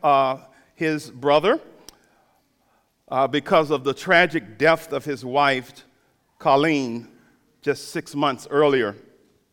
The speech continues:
Graham abandoned the church in the aftermath of the incident, when all of a sudden, large crop circles appeared in the Hess cornfield. They were initially,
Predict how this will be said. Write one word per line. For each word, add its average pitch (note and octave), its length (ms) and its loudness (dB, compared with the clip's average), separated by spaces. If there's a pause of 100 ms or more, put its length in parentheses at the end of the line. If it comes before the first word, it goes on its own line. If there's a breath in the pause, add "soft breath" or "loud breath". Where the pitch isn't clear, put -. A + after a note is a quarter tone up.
(760)
Graham E3 520 2
abandoned D3 680 0
the A#2+ 60 -8
church D3 500 -2
in C3 140 -10
the C3 160 -2
aftermath A#2+ 640 -2 (480 soft breath)
of B2 380 -2
the B2 180 -8
incident, B2 580 -6 (1600)
when E3+ 160 2
all D4 180 6
of C4 100 0
a G#3 100 2
sudden, D#3 680 0
large G3+ 720 0
crop A3+ 440 0
circles D#3 840 -8 (400 soft breath)
appeared D#3+ 800 2 (300 soft breath)
in E3+ 180 -2
the D#3 100 4
Hess F#3 320 0
cornfield. E3+ 800 -4 (1000)
They D3+ 100 -2
were D3 240 2
initially, D#3+ 720 -2